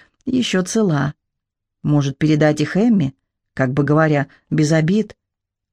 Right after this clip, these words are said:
Она поймет, что его ничуть не смутило увиденное. Только куда положить сигареты? Так, чтобы Эми точно их нашла.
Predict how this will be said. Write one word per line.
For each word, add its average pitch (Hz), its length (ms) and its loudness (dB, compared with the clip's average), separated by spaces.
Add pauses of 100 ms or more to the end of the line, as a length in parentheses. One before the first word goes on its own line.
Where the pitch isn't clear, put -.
Она 147 260 2
поймет, 170 520 0
что - 160 -2
его 151 160 2
ничуть 170 320 -2
не 185 100 2
смутило 202 440 0
увиденное. 143 680 2 (340)
Только 277 260 -2
куда 254 280 0
положить 262 460 0
сигареты? 147 600 -2 (360)
Так, 165 280 0
чтобы 170 360 0
Эми 165 120 2
точно 170 380 -2
их 156 160 -2
нашла. 151 460 -4